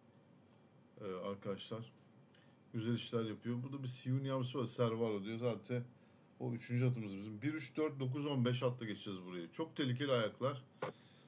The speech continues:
Bakalım şu iki ve üçten sıyrılabilirsek. Dördüncü koşudayız. Handikap dört yukarı İngilizler üç bin metreye çıkacaklar.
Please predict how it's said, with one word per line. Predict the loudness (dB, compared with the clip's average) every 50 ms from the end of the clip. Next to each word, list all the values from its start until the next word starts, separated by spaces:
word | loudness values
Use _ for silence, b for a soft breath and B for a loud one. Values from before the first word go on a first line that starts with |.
| B -10 -8
Bakalım | -4 0 2 2 2 2
şu | 0 0 -4
iki | -4 -6 -4 -2 0 0
ve | 0
üçten | 0 -2 -4 -2 2 2 4 4 2
sıyrılabilirsek. | 0 0 2 2 4 6 6 6 4 4 2 2 0 -2 0 4 6
Dördüncü | 6 6 6 4 2 0
koşudayız. | 0 0 0 0 2 2 2 2 2 -2 -6 -12 B B B B B B B 0
Handikap | 0 2 2 2 2 2 2 2 2 2 2
dört | 2 2 2 0
yukarı | -2 0 2 2 4
İngilizler | 4 6 6 6 6 4 4
üç | 2 0 -2 -2 -2
bin | 2 4
metreye | 4 6 4 4 2 0 0 0 -2
çıkacaklar. | -4 -6 -4 0 2 2 2 0 0 -2 -2 -2